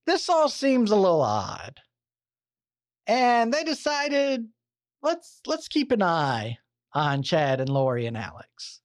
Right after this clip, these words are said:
And after doing so for a spell, they managed to get a search warrant for Lori's house.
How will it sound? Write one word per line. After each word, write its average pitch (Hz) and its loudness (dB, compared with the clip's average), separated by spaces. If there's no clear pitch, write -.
And 226 0
after 240 0
doing 285 2
so 262 2
for 240 2
a 220 2
spell, 214 2
they 196 4
managed 208 0
to 202 0
get 180 2
a 165 0
search 226 2
warrant 160 -2
for 160 0
Lori's 151 2
house. - -6